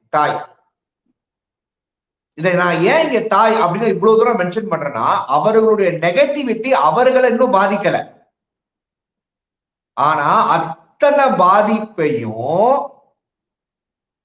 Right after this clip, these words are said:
தன்னுடைய பிள்ளைக்காக சுமந்து பூர்ணிமா அவர்களுடைய தாயார் ந-, அஹ், பல வாட்டி உடல்நிலை சரியில்லாமல் ஹாஸ்பிட்டலைஸ்ட் ஆகிற அளவுக்கு எல்லாம் போயிருக்காங்க.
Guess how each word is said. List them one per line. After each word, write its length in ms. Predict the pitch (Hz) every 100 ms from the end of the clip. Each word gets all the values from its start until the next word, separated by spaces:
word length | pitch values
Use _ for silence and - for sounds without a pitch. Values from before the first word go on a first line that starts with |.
| _ _
தன்னுடைய 1080 | - 165 180 170 175 180 180 175 165 147 - - _ _ _ _ _
பிள்ளைக்காக 880 | 208 220 269 285 277 247 240 233 277
சுமந்து 1300 | 285 196 196 220 247 240 165 135 135 160 214 240 247 - _ _ _ _ _ _ _ _ _ _ _ _ _ _ _ -
பூர்ணிமா 380 | 233 294 277 254
அவர்களுடைய 520 | 220 196 190 175 160
தாயார் 460 | 185 196 220 247 269
ந-, 240 | 175 180
அஹ், 300 | 170 165 160
பல 240 | 156 165 220
வாட்டி 480 | 226 226 233 277
உடல்நிலை 680 | 302 175 220 233 226 214 190
சரியில்லாமல் 880 | 170 190 196 202 190 190 214 302 294
ஹாஸ்பிட்டலைஸ்ட் 920 | 131 160 226 - 247 247 240 226 226
ஆகிற 300 | 202 190 196
அளவுக்கு 360 | 185 196 247 -
எல்லாம் 300 | 220 262 233
போயிருக்காங்க. 420 | 180 170 123 -